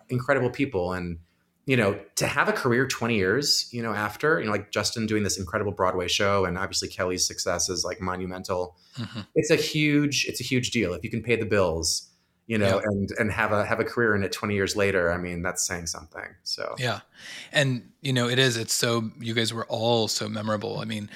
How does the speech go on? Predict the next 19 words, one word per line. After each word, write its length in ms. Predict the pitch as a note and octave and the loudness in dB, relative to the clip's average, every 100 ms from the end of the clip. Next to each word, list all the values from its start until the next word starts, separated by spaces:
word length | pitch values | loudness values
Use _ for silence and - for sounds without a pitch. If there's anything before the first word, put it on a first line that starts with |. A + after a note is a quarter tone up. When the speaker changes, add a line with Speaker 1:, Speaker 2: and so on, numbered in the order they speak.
| - - | -18 -6
Speaker 2:
everyone 500 | C3 B2 C3 B2 A#2 | -2 2 4 4 4
that, 260 | A2+ G#2+ G2+ - | 2 0 -4 -4
like 220 | A2+ G#2+ | -4 -2
I 20 | |
said, 300 | A2 A2 G#2 | -4 -6 -4
you 120 | A2 A2 | -2 2
were 140 | A2 | 2
on 340 | G#2+ G#2+ G#2 - - | 2 0 -4 -8 -8
the 80 | A#2+ | -4
T 180 | - A2 | -2 -2
V 160 | A2 | -4
Guide 640 | G#2+ B2 A#2 A2+ A2+ A2+ A2 | 2 4 6 6 4 4 2
Speaker 1:
Yeah. 60 | A2 | 0
Speaker 2:
and, 440 | A#2 G#2+ G#2 G#2+ - - - - | -2 -4 -4 -8 -12 -16 -20 -6
uh, 440 | B2+ A2 G#2+ A2 A2 - _ C#3 | -2 0 0 -4 -8 -12 _ -4
you 100 | A#2+ | 0
know, 140 | A2 | 0
it 160 | A#2 A2+ | 0 0
was, 680 | A#2 G#2+ - - - - | 2 2 0 -2 -6 -10